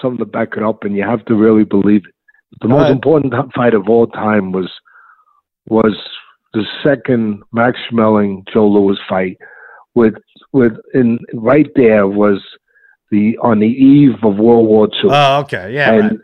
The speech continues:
Speaker 2: That's
Speaker 1: and
Speaker 2: true.
Speaker 1: Joe Louis, <laughs> Joe Louis is put forward to stop this Nazi machine,
Speaker 2: Mm-hmm.
Speaker 1: to, to stop this propaganda of,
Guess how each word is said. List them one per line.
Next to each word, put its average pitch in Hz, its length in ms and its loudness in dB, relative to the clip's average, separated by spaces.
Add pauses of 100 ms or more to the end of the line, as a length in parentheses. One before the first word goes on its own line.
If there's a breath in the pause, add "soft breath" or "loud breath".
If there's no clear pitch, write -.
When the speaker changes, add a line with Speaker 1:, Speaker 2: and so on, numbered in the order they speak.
(160)
Speaker 2:
That's 127 160 -8
Speaker 1:
and 123 160 2
Speaker 2:
true. 101 100 -4
Speaker 1:
Joe 160 180 4
Louis, 156 440 4 (200)
<laughs> 190 160 -2 (320 loud breath)
Joe 170 160 2
Louis 170 340 4
is 117 220 -10
put - 160 -2 (120)
forward 139 300 2
to 104 160 -16
stop - 320 -4
this 139 200 -4
Nazi 123 380 -4
machine, 107 560 -4 (300 loud breath)
Speaker 2:
Mm-hmm. 120 160 -2
Speaker 1:
to, 117 260 4
to 120 180 -4 (120)
stop 135 300 -2
this 147 200 0
propaganda 117 840 0 (340 loud breath)
of, 104 180 0